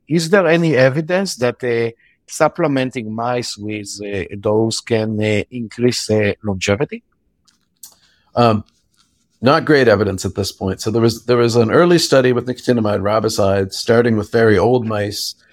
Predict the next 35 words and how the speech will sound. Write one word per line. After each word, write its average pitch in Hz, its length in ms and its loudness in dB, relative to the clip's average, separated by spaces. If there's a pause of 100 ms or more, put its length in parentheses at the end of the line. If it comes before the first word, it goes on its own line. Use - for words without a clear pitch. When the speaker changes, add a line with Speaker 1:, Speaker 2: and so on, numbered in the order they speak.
(160)
Speaker 2:
uh, 92 140 0
that - 160 -2
showed, 107 480 2 (140)
you 92 80 -12
know, 85 180 -10
a, 98 240 -4
a - 20 0
matter 101 260 0
of, 95 120 -4
uh, 92 160 -2
weeks 117 400 0
of - 140 -10
maximum 95 420 -6
life, 95 220 -6 (120)
or 98 240 2
sort 98 200 0
of, 87 100 -4
uh, 95 280 -4
of 98 220 -4 (140)
remaining 107 420 0
lifespan 95 440 -8
extension. - 500 -12 (460)
So 92 340 -2
a, 98 220 -4
a 92 120 -6 (120)
very 120 260 4
small 107 340 0
but 101 140 -4
statistically 101 600 -6
significant 95 600 -8
improvement 95 580 -8
in 98 100 -14
that 92 160 -4
initial 92 320 -8
study. 104 500 -4